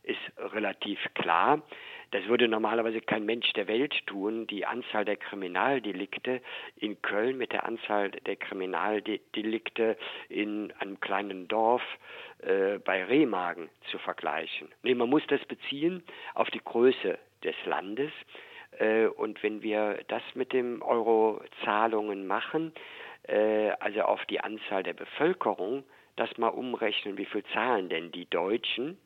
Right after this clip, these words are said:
die einzelnen Deutschen für den Euro, da sind wir bei weitem nicht mehr Platz eins.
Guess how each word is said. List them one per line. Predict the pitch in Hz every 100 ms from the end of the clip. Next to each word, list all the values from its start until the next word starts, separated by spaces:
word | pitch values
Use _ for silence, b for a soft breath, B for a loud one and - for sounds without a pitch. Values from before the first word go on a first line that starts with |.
| -
die | 165
einzelnen | - 113 151 - 92 85 82
Deutschen | 85 87 92 - 120 - B B
für | -
den | 117 120
Euro, | 104 123 131 117 123 120 B B
da | 95
sind | 107 117
wir | 113
bei | 101 95
weitem | 104 - 90
nicht | 78 -
mehr | 76
Platz | 82 78 -
eins. | 82 76 -